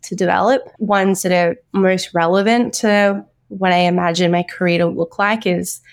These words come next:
over the two years, I was, I was able to do a lot of research, and so I could really strengthen my research skills. So I would really like to now be able to potentially supervise a research project with an interested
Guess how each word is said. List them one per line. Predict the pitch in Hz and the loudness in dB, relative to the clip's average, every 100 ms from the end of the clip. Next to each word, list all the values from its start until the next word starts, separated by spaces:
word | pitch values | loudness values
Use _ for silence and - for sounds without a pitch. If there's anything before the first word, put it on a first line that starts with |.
| - - _ - | -20 -20 _ -2
over | 180 180 | 0 2
the | 185 185 | 0 0
two | - 202 | 0 2
years, | 202 208 202 | 2 2 2
I | 180 | 0
was, | 180 - - | 0 -2 -2
I | 190 | -2
was | 170 180 | 0 2
able | 185 185 180 | 2 2 0
to | 185 | -2
do | 185 170 | 0 0
a | |
lot | 175 175 | 2 0
of | 196 185 | 0 0
research, | 185 214 220 247 294 330 - | 0 0 0 0 0 -2 -2
and | 196 196 | 0 0
so | 196 | 0
I | 185 180 | -2 -2
could | - 185 | -4 0
really | 180 175 | 2 0
strengthen | - - 185 180 - 180 175 180 | -2 -4 -2 -2 0 2 2 0
my | 196 180 | 0 0
research | 185 220 226 233 226 226 | 2 0 0 0 0 -2
skills. | - 214 233 262 - | -2 2 2 2 0
So | 185 170 180 - _ _ _ _ _ _ _ - - | 0 0 -2 -8 _ _ _ _ _ _ _ -14 -4
I | 196 196 | -2 0
would | 202 | 0
really | 190 185 175 | 2 2 2
like | 175 180 - | 0 -2 -4
to | 202 | 0
now | 180 170 170 | 2 2 0
be | 180 190 | 0 0
able | 175 175 | 2 0
to | 175 - 175 180 - - - - - | -2 -4 -4 -4 -8 -18 -20 -16 -6
potentially | 214 202 170 - 185 | -2 0 -2 -4 -6
supervise | - 240 247 247 240 233 226 | -2 -2 0 2 2 0 0
a | - 214 | -2 0
research | 214 214 208 202 - | 2 2 0 -2 -4
project | 196 196 190 185 - | -4 -2 0 -2 -4
with | - 170 - - - _ _ _ | -4 -4 -6 -14 -20 _ _ _
an | 190 180 | -2 0
interested | 170 175 180 - 170 | 0 -2 -4 -2 -4